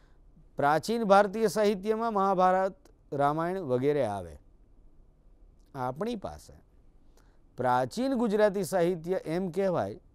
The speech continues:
એવું કશું નથી, પરંતુ ગુજરાતી સાહિત્યના બે મુખ્ય યુગ વિભાગો જે પડ્યા, એમાં એક મધ્યકાલીન ગુજરાતી સાહિત્ય અને બીજું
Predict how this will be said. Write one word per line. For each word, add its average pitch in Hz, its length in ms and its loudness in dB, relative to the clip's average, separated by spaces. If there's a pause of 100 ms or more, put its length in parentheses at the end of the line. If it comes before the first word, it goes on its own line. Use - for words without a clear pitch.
(360)
એવું 196 180 -2
કશું 151 340 -8
નથી, - 280 -18 (1120)
પરંતુ 156 500 -2 (760)
ગુજરાતી 175 480 2
સાહિત્યના 139 760 -2 (180)
બે 160 240 0
મુખ્ય 175 380 -6
યુગ 175 260 0
વિભાગો 117 480 -2
જે 120 140 -6
પડ્યા, 123 400 -6 (380)
એમાં 143 240 -6
એક 127 300 -4 (300)
મધ્યકાલીન 135 680 -4
ગુજરાતી 220 400 -4
સાહિત્ય 214 580 -2 (420)
અને 135 140 -8
બીજું 151 440 -6